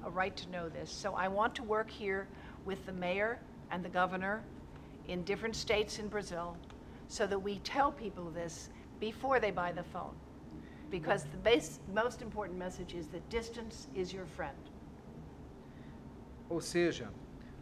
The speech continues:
Speaker 2: o telefone, ele traz o alerta. Ele só não divulga, mas o alerta, ele está lá. É por isso que eu estou aqui também. Eu quero trabalhar junto a autoridades governamentais, junto ao prefeito,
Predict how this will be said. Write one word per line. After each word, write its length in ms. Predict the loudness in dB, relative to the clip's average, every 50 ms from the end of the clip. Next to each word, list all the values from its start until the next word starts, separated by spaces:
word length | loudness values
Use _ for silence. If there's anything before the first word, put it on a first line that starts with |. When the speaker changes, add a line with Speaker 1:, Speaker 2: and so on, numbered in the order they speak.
| -12 -10 0 4
Speaker 2:
o 100 | 6 6
telefone, 840 | 8 8 8 8 8 6 4 6 8 10 10 10 8 6 2 -2 -4 -8 -4 0
ele 220 | 2 4 4 4 2
traz 420 | 2 4 6 8 8 8 8 6
o 80 | 8 8
alerta. 520 | 8 8 6 4 2 0 -2 -2 -2 -2 -4 -6 -10 -12 -12 -12 -14 -12 -8 -4
Ele 200 | -2 0 0 2
só 180 | 6 6 8
não 180 | 8 8 6 6
divulga, 640 | 4 2 0 2 4 4 4 4 4 0 -2 -2 -4 -8 -4
mas 200 | -2 -2 0 6
o 80 | 8 8
alerta, 440 | 10 10 10 8 8 8 6 4 2
ele 100 | 2 0
está 220 | 0 4 4 6
lá. 260 | 8 10 8 8 6 4 -6 -12 -12 -12 -12 -4 -2 -2
É 40 | -2
por 200 | 0 0 0 2
isso 160 | 2 2 0
que 80 | 2 2
eu 60 | 0
estou 260 | 2 4 6 6 6
aqui 220 | 6 4 2 -2
também. 640 | -4 2 6 8 8 8 8 8 6 6 6 4 0 -4 -6 -4
Eu 80 | -2 -2
quero 300 | 0 2 2 2 2 2
trabalhar 680 | 2 4 6 8 8 8 10 10 10 10 8 6 2 -4
junto 320 | -4 -2 -2 2 8 10
a 40 | 10
autoridades 680 | 10 10 8 4 2 2 4 6 6 8 8 6 4
governamentais, 760 | 2 0 2 4 4 4 4 2 0 2 6 8 8 8 8 4
junto 260 | 0 -6 -2 2 4
ao 80 | 4 4
prefeito, 680 | 2 0 -2 -2 0 4 6 6 6 6 4 0 -6